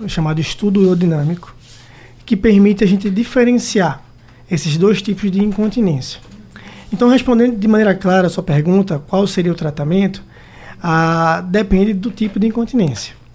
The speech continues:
Se a incontinência é de urgência, aquela na qual a contração acontece de maneira involuntária, existe uma série de medicações que permitem a melhora dessas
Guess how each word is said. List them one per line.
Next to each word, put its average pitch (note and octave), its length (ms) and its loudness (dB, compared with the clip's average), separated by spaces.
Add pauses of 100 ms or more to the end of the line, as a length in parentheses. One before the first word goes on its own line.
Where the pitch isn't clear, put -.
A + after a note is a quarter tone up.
(240)
Se - 140 -4
a C4+ 40 4
incontinência G#3+ 680 2
é E3+ 40 0
de F3 160 -2
urgência, F3+ 920 -2
aquela D#3+ 340 -4
na E3 100 -2
qual D#3 180 -2
a D#3 60 -2
contração D#3+ 760 -2 (460)
acontece E3+ 680 -2
de D#3+ 80 -2
maneira D#3+ 500 -2 (220)
involuntária, F3+ 840 0 (480)
existe F#3+ 260 0
uma G3 120 4
série A3+ 420 0
de A3+ 100 2
medicações F#3+ 880 -2 (260)
que G3 140 -2
permitem F3 460 2
a - 20 0
melhora E3+ 380 0
dessas E3+ 420 -4